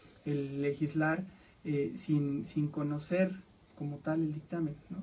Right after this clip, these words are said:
Los dictam-, se genera un dictamen que cambia y horas antes de su votación se circula uno que es el formal y se vuelve a modificar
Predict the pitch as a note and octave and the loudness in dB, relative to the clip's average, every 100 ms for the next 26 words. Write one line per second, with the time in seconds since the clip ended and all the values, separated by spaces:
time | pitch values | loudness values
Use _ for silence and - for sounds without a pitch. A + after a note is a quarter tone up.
0 | - - D3 D3 C#3+ D3+ - D#3+ D#3 D3+ | -10 -4 -4 -2 -2 -2 -2 -4 -2 -2
1 | D#3+ E3+ F3 E3+ E3 F3 F3 F3 F#3 F#3+ | 2 2 4 0 0 0 0 0 0 -2
2 | - - - - C#3+ - E3+ F3+ F3 F#3 | -12 -20 -20 -12 -8 2 2 4 2 2
3 | F#3+ E3 D3+ C#3+ C#3 C#3+ C#3+ - B3 - | 2 2 -2 -4 -8 -10 -8 -8 -8 -12
4 | - - - - - E3 E3 E3 E3 D#3+ | -20 -20 -20 -20 -6 2 4 4 2 -2
5 | D3+ D#3+ D3+ C#3+ D3 C#3+ C#3+ C#3+ C#3+ D#3+ | -2 -2 -2 -4 -4 -6 -6 -6 0 2
6 | D#3+ E3 D3 C#3 - C#3+ - E3 D#3+ D#3+ | 2 -2 -4 -4 -4 -6 -4 2 2 2
7 | D3+ D#3 D#3 D3+ C#3+ F3+ - - - D3+ | 0 0 0 -2 -4 -10 -16 -10 -6 -4
8 | D#3 D3+ C#3+ D3+ E3+ G3+ G3 - - - | -4 -4 -4 0 2 2 0 -4 -18 -20
9 | - - - D3 D3+ E3+ F3 D#3+ D3+ C#3+ | -20 -16 -8 -4 2 4 4 2 0 -2
10 | D3+ F3+ G#3 | -4 0 0